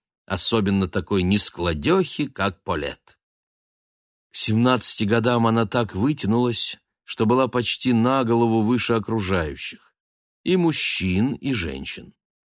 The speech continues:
Руки её болтались точно ветки на ветру. Годы спустя она посетует, что на рисунке в святилище Дити — они выглядят листьями кокосовой пальмы.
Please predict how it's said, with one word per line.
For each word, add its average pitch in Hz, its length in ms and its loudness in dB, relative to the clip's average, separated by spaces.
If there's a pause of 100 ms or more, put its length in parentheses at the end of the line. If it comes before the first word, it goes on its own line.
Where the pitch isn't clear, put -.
(220)
Руки 160 420 2
её 147 260 2
болтались 131 880 0
точно 151 520 -2
ветки 117 460 0
на 98 140 2
ветру. 92 480 -2 (600)
Годы 92 340 0
спустя 110 720 -4 (300)
она 98 240 0
посетует, 98 760 -2
что - 240 -6
на 95 120 2
рисунке 95 640 -2
в 87 80 -6
святилище 87 800 -6
Дити — 110 640 -2 (320)
они 104 240 2
выглядят 110 680 0
листьями 104 640 0
кокосовой 90 680 -4
пальмы. 60 480 -12